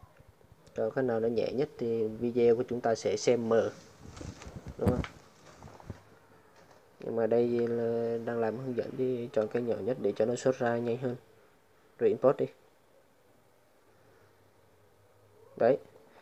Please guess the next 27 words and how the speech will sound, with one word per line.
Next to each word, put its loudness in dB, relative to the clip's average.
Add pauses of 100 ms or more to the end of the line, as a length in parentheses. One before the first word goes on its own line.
(140)
Cái, 8 (140)
ờ, 8
cái, 10
ờ, 10 (1040)
phần 0
mềm, 4
ờ, 4
cái 4
Master 6
này 2
là 2 (760)
phải, 2
ờ, 4
trả -2
phí. 4 (840)
Rồi -2
hàng 0
tháng 4
thì -2
là 0
một 0
trăm 4
hai -2
mươi 2
chín 0
nghìn 0
đồng. 4